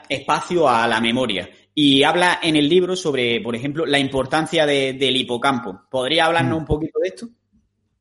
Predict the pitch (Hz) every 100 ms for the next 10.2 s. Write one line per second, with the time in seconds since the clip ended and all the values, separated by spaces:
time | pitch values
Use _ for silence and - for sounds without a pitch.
0 | _ - - - - _ _ _ - 175
1 | 180 175 170 - - - _ _ 156 139
2 | 151 190 - 185 175 156 160 170 - 160
3 | 147 139 123 135 185 120 180 214 - 127
4 | 123 120 131 - 131 120 127 117 123 117
5 | 165 214 190 139 135 135 143 151 - -
6 | 120 120 120 117 113 113 - - 139 165
7 | 160 - 180 180 131 127 131 139 - 160
8 | 151 131 131 123 123 131 160 160 131 127
9 | 117 110 - 139 147 123 110 147 175 -
10 | 131 156